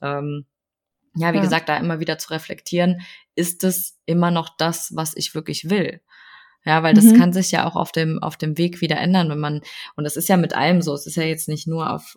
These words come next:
Speaker 1: auf der Selbstständigkeitsebene so, sondern es ist ja echt mit allem so, dass man immer wieder
Speaker 2: Ja.
Speaker 1: seinen Kurs anpassen darf, ne?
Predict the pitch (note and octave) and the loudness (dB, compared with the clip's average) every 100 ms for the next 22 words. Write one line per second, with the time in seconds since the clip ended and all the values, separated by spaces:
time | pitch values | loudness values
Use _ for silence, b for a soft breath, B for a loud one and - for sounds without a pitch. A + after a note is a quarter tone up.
0 | - D3+ - D3 D3 D3 E3+ F3 F3 D#3 | -14 -14 -10 -8 -6 -6 -6 -4 -4 -4
1 | D3 - C3+ - C#3+ D3 C#3+ D3 C#3+ C#3+ | -6 -10 -10 -8 -8 -6 -8 -10 -8 -8
2 | C#3+ - D#3+ D#3+ D#3 - D3+ - D#3+ - | -8 -8 -6 -4 -4 -6 -10 -8 -10 -2
3 | D#3+ F3 E3 C#3+ C3+ C#3+ B B _ - | 2 2 0 -4 -8 -10 B B _ -8
4 | D#3 - E3+ E3 D#3 E3 E3 E3 F3 F#3+ | -6 -2 0 0 0 0 0 -2 -4 -4
5 | D#3 D#3 - E3+ E3+ - G3 - D3 - | -2 -4 -2 -4 -2 0 0 0 -8 -8
6 | D3 D#3 D#3 D#3 - D3+ E3+ | -8 -8 -8 -10 -8 -4 -4